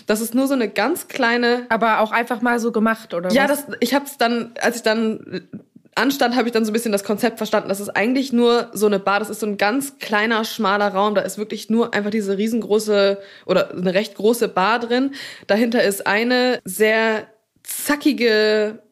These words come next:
Speaker 1: Mitarbeiterin gewesen, oder ich, ich kann mir vorstellen, dass es ihr auch gehört quasi. Und, ähm, an einem, im Anschluss an die Bar hat man so eine offene,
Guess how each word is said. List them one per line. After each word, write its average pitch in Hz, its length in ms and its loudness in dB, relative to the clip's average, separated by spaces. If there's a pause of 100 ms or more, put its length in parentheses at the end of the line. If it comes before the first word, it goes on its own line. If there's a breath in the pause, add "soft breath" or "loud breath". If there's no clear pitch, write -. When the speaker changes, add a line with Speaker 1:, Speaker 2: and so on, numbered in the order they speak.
(100)
Speaker 1:
Mitarbeiterin 190 720 2
gewesen, 175 400 0
oder - 140 -2
ich, 185 220 -4
ich - 220 -10
kann 214 200 0
mir 202 140 0
vorstellen, 196 280 -2
dass 180 120 -4
es 180 100 -10
ihr 196 180 0
auch 180 140 -4
gehört 185 380 0
quasi. 220 360 -2 (500 loud breath)
Und, 240 500 2
ähm, 208 480 2 (320)
an 214 120 2
einem, 226 180 -2
im 208 140 -2
Anschluss 262 280 -2
an 226 120 2
die 214 120 0
Bar 220 420 2
hat 208 160 -4
man 214 140 -2
so 202 40 0
eine 196 180 -2
offene, 226 440 2